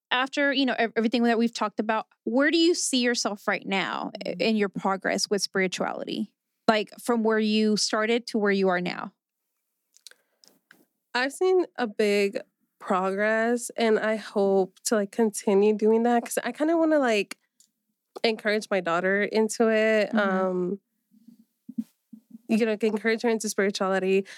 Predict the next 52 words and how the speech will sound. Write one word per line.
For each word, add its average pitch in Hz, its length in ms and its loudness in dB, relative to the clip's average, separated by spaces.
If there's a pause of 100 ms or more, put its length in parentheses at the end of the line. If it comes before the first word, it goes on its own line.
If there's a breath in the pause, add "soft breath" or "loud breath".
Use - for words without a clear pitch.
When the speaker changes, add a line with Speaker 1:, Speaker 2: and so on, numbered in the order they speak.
(120)
Speaker 3:
I'm, 220 200 0
I'm 233 120 0
not 226 160 0
gonna 214 180 0
force 190 380 -2
her, 220 340 2
you 214 160 0
know, 202 180 2
if 202 80 2
she 185 60 0
Speaker 1:
Mm-hmm. 190 80 -2
Speaker 3:
wants 196 180 -2
to 202 80 -4
have 190 200 -4
her 190 140 -2
own 208 120 2
reli-, 220 420 0
<laughs> - 0 -
you 269 140 2
know, 247 120 0
pick 226 180 -4
out 226 100 -2
her 226 120 -2
own 202 160 0
religion, 196 480 2
but 208 120 0
just 254 160 -2
kinda, 269 200 0
like, 240 200 -2 (440 loud breath)
have 220 260 -2
her 202 540 2
understand 185 960 -2 (540)
what 190 680 0 (1080)
I 202 140 4
believe 196 360 -2
in, - 300 -2 (100)
Speaker 1:
Mm-hmm. 202 320 4 (280)
Speaker 3:
you 208 100 6
know? 190 380 0
Speaker 2:
Yeah, 262 160 4
of 196 160 -6
course. 202 240 -2
Just 233 180 -2
like 220 180 0
our 196 120 0 (160)
parents 185 400 0
did 170 120 2
with 165 180 -2
us, - 340 -4
you 180 100 -10
know? 165 140 -2
Speaker 3:
Yeah. 208 440 0